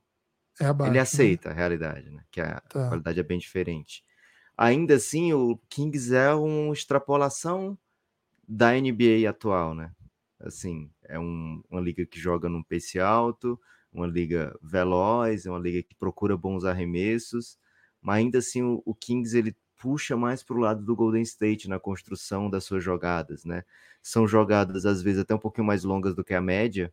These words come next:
Speaker 2: é, mas são jogadas sempre com muita movimentação fora da bola, muita gente saindo de bloqueio indireto, né? Fora que as, os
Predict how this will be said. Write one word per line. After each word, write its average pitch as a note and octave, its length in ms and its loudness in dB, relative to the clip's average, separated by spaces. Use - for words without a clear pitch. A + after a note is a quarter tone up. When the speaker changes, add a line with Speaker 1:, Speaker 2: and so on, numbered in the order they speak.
Speaker 2:
é, E2+ 240 -2
mas F2+ 200 -4
são G2 160 -4
jogadas F#2 460 2
sempre F#2 340 -4
com - 160 -4
muita F#2 560 0
movimentação F2+ 680 -4
fora F2+ 260 -2
da E2+ 120 0
bola, F#2 600 -2
muita F#2 320 -2
gente F2 220 -4
saindo F2 280 -2
de E2+ 80 -8
bloqueio E2+ 400 -6
indireto, F2 680 0
né? F2+ 180 -8
Fora A2 340 4
que A#2 140 0
as, A2+ 220 0
os - 180 -14